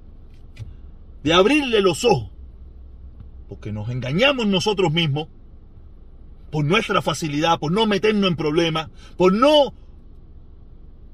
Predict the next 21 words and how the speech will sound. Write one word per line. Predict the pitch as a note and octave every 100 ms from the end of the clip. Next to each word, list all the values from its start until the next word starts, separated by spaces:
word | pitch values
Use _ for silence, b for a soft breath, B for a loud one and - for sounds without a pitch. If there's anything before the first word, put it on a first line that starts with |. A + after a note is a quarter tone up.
| - - - - - - - - -
por | -
no | G#3+
meternos | G4 G4+ G4+
en |
problemas, | G4+ G#4 G4 D#4 - - - - - - -
para | F#3+
poder | G3 A3+
ir | C4+
a | G#3+
Cuba | B3+ D#4+ D4+ F#3+
a |
ver | A3
a | A#3
nuestra | G#3+ E3+
familia, | C#3+ A3+ F4 E4 A3+ D3+ - - - - b b
para | E3 E3+
no, | A3 C4 C4+ A#3+
tú | G#3+
sabes, | C#4 D#4+ C#4
coño, | G#3 D4 A3+
no, | A3 A#3